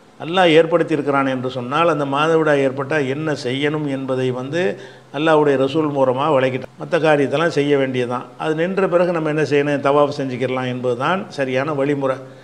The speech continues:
அதுலேயும் வந்து உம்ராவை செய்யக்கூடியவர்களுக்கு வந்து இது எந்த தேவையுமே கிடையாது. ஏன்னு கேட்டா,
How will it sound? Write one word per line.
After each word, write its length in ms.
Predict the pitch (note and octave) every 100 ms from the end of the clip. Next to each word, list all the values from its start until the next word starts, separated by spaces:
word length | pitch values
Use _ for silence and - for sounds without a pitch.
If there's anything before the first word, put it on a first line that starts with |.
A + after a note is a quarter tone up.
| - - -
அதுலேயும் 360 | A#2+ E3 F#3 E3+
வந்து 600 | C#3 B2+ C#3+ D3+ D3 - - - B2
உம்ராவை 600 | C#3+ F3 F#3+ F#3 F3 E3+
செய்யக்கூடியவர்களுக்கு 800 | D#3 D3+ D3+ D3+ C#3+ C3 C3+ C#3
வந்து 220 | C3+ D3
இது 120 | D#3 C#3
எந்த 220 | C#3 C#3+
தேவையுமே 500 | C#3 D3 D3+ D3+ D#3+
கிடையாது. 440 | C3 C3 C3 G#2+ - - - - - -
ஏன்னு 300 | C3 E3 D3+
கேட்டா, 500 | B2+ A2+ B2 C#3+ D3